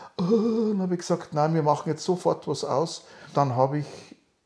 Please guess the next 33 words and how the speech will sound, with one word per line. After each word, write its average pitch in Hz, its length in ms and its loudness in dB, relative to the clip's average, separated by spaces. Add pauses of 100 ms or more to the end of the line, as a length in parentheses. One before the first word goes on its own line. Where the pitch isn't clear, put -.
(120)
ein 110 140 0
halbes 139 360 0
Jahr 143 180 0
mit 143 220 -4
ihr 160 300 -2
in, 135 220 -6 (200)
sie - 100 -6
hat 143 80 -4
immer 143 120 -2
gesagt, 131 240 -4
Freezing, 147 640 -4
Freising, 135 680 0
weil 127 80 -2
der 123 120 -2
hat 117 40 -8
in 120 120 -6
Freising 151 500 -2
dann 156 160 -6
gewohnt, 165 340 -6 (500)
zusammen 135 500 0
mit 123 100 2
dem 123 180 -4
Albert 135 300 4
C. 120 180 -4
Humphrey 139 420 -4
und 127 200 -6
der 139 120 -2
Angela 123 360 -4
Brown, 113 340 0
ein 127 80 -2
richtig 139 280 -8
schönes 123 300 -8
Blueshaus, 135 720 -8